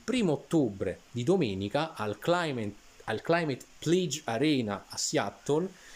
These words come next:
l'A E W presenterà un pay per view in onore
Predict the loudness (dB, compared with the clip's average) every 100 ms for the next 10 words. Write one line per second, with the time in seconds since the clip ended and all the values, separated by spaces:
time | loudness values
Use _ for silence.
0 | -20 -20 0 2 4 2 0 0 0 2
1 | 0 2 2 0 0 -2 0 2 2 4
2 | 2 2 2 0 -2 -14 -20 -8 0 4
3 | 4 4 2 2 0 0